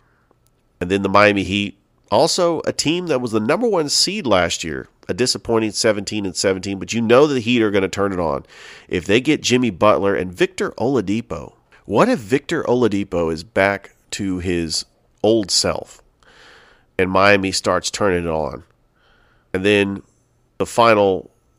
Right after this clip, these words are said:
spot for the play-in game, the Toronto Raptors with a fifteen and eighteen record. A lot of good teams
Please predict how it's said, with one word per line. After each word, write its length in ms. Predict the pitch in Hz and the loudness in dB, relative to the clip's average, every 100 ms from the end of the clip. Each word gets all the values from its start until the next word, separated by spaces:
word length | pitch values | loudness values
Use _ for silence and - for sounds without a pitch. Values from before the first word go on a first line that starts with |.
| - | -10
spot 460 | - - 95 80 | -6 0 0 0
for 80 | - | -4
the 80 | 87 | -4
play-in 320 | 95 87 85 | -2 -2 -2
game, 260 | 85 87 80 | -2 -4 -4
the 80 | |
Toronto 320 | 78 101 92 85 | -4 -2 0 0
Raptors 460 | 85 82 87 82 | 0 -2 -6 -10
with 120 | 87 | -10
a 40 | - | -14
fifteen 640 | - 104 - 98 92 87 - | -8 -8 -8 -8 -6 -6 -10
and 120 | 80 - | -14 -12
eighteen 680 | - 87 - - 95 87 85 - | -10 -10 -12 -10 -8 -8 -10 -12
record. 680 | 76 87 78 - 80 71 - _ _ _ _ _ | -6 -4 -4 -6 -10 -10 -16 _ _ _ _ _
A 40 | - | -2
lot 160 | 151 | 0
of 120 | 208 | -2
good 240 | - 160 - | -4 -6 -6
teams 600 | - 123 104 85 - | -8 -4 -4 -6 -10